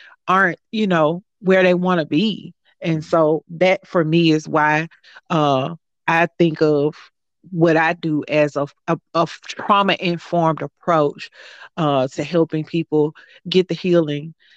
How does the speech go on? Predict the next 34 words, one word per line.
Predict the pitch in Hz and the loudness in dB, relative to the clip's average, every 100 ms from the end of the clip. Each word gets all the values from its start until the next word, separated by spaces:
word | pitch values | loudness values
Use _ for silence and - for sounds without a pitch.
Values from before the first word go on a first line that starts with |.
| _ | _
that | 170 - | -2 2
they | 156 | 0
need. | 160 185 165 139 - | 2 2 2 -2 -2
I, | 165 151 | -2 -2
I'm | - 165 156 | -2 -2 0
very | 170 202 208 | 2 2 2
quick | - 190 - | 0 -2 0
to | |
tell | 160 170 160 | -4 0 0
people, | 156 165 - 156 | 0 -6 -4 -4
you | |
know, | 151 | -4
I'm | 143 151 | -4 -4
not | 160 160 | 0 2
a | 180 | 2
replacement | 190 190 - 170 180 - 160 156 - _ - - _ | 0 -2 0 0 0 -4 -4 -4 -8 _ -20 -20 _
for | - 170 160 | 0 2 2
a | 165 - | 0 2
therapist. | 156 160 165 - 175 220 - - _ - - _ | 4 4 0 -2 -4 -6 -20 -20 _ -20 -20 _
You | 185 | 0
know, | 165 151 160 - _ | 0 0 -2 -8 _
I'm | 180 175 | -4 0
just | 175 170 | -2 0
a | 160 | -4
bridge | 160 180 214 175 - - - _ - | -2 0 2 0 -2 -8 -18 _ -12
that | 160 | -6
you | 190 | -6
can | - 165 165 | -4 -6 0
use | 202 277 208 156 160 175 - - - | 2 2 2 -4 -8 -14 -20 -20 -6
until | 180 254 | -2 0
you're | 247 285 | 0 0
ready | 277 320 262 | 2 2 2
to | 170 160 | 0 0
get | 156 143 | 2 0